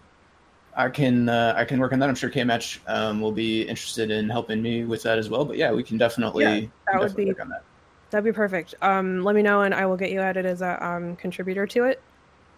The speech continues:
Speaker 2: and that should open it up for you to be able to, to update that.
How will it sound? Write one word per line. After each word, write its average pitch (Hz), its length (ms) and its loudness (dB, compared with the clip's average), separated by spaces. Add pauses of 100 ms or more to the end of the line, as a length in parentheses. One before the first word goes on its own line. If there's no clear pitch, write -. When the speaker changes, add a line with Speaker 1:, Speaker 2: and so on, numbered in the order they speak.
(920)
Speaker 2:
and 190 100 2
that 180 140 4
should 190 140 2
open 180 180 2
it 175 80 2
up 170 140 -2
for 180 80 -6
you 175 100 -2
to 170 60 -2
be 165 100 -4
able 165 200 -4
to, 165 440 -10 (160)
to 185 100 -8
update - 360 -8
that. - 240 -14